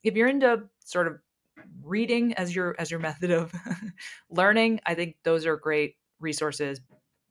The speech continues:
but nothing beats just learning on the job. I mean, James,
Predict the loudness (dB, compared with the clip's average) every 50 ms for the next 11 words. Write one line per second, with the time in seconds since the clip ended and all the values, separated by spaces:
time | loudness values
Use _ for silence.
0 | -6 -2 2 4 4 4 4 2 0 0 -2 -2 -4 -6 -4 -2 -2 -2 -2 -4
1 | -6 -8 -10 -8 -4 -2 0 0 0 -2 -4 -6 -4 -4 -4 -4 -6 -10 -12 -4
2 | 0 2 2 2 2 0 -2